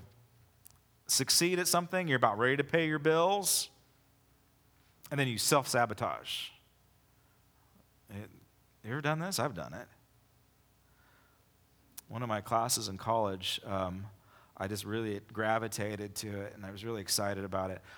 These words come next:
Um, I've always been, like, a B student, C student. That's always been my, my, that's just kinda where I've always flown throughout my whole education, and even in college, I was always the B s-, student, C plus student.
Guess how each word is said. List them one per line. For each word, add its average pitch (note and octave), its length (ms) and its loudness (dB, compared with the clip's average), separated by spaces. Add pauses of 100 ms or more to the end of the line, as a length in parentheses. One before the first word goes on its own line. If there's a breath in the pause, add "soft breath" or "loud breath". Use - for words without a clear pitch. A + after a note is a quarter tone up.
(120 loud breath)
Um, A#2+ 260 4
I've C3 140 6
always D3 260 6
been, B2+ 220 -2
like, A2+ 180 0
a G2+ 100 0 (800)
B B2 360 -2
student, G#2+ 680 -4
C - 520 -4
student. E2+ 640 -8
That's G2+ 200 -6
always G#2 240 -2
been G2+ 180 -8
my, F#2 240 -4 (260)
my, E2+ 360 -6 (500 soft breath)
that's G2 220 -6
just G2+ 160 -8
kinda G2+ 180 -4
where F#2 240 0
I've F2 120 -6
always F2 260 -4
flown E2 400 -8
throughout F#2+ 260 -4
my F2+ 120 -8
whole F2 340 -6 (360)
education, E2 680 -10 (120)
and F2 140 -8
even F2+ 200 -8
in E2+ 60 -10
college, E2+ 520 -8 (280 loud breath)
I F2 100 -4
was F2 140 -6
always F2+ 280 -4
the F2 80 -10
B F2 380 -8
s-, - 220 -8 (460)
student, E2+ 560 -6
C E2+ 220 -4
plus E2 260 -6
student. C2+ 520 -10